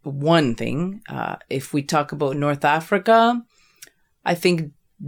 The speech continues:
dancers who don't know much, you know, if you know anything, the only ones you might have heard of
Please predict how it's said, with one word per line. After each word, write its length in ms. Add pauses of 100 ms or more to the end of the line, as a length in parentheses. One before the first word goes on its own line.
dancers 560
who 80
don't 240
know 240
much, 400
you 80
know, 80
if 160
you 60
know 120
anything, 640
the 80
only 240
ones 360
you 60
might 360
have 140
heard 220
of 420